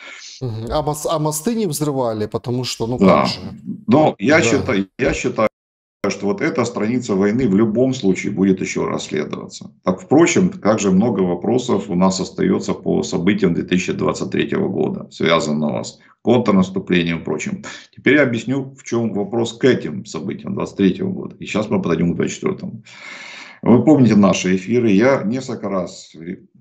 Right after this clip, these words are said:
Speaker 2: акцентировал на том, как я расцениваю так называемый план Залужного, ну, который был опубликован, и, э, что мне кажется важным. По сути, говоря тогда о вооружении, о необходимости подготовки вот целых новых бригад, оснащённых их,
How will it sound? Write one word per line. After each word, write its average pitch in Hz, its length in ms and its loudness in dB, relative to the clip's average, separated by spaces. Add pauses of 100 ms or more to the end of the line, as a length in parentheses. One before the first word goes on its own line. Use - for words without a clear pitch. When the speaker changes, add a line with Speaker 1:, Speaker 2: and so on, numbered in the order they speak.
Speaker 2:
акцентировал 92 600 0
на 92 60 0
том, 127 200 0
как - 240 0
я 98 80 2
расцениваю 87 640 -2
так - 180 -12
называемый 85 460 -2
план 90 220 2
Залужного, 98 520 0
ну, 131 140 0
который 85 320 -2
был 87 140 -2
опубликован, - 800 0
и, 87 360 4 (640)
э, 87 400 6
что - 200 2
мне 117 140 8
кажется 98 380 2
важным. 85 440 -2
По 92 100 -10
сути, 113 400 2 (220)
говоря 107 380 2
тогда 90 320 -2
о 101 160 -2
вооружении, 87 920 -2
о 87 360 0
необходимости 92 720 2
подготовки 90 720 0
вот - 200 -8
целых 87 380 0
новых 85 380 2
бригад, 90 500 0
оснащённых 78 720 -6
их, 80 280 -8